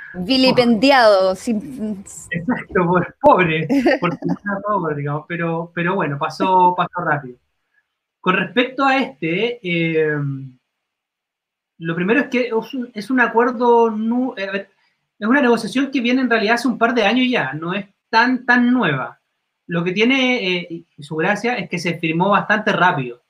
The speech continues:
Speaker 2: Una negociación que parte por ahí, por el dos mil,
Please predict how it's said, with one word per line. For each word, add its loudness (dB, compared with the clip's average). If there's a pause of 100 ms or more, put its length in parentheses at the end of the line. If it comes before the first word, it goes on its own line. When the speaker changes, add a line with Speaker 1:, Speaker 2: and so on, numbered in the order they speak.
(1000)
Speaker 2:
Una -4
negociación 0
que 2
parte 4
por 2
ahí, 2
por 0
el 0
dos 2
mil, 0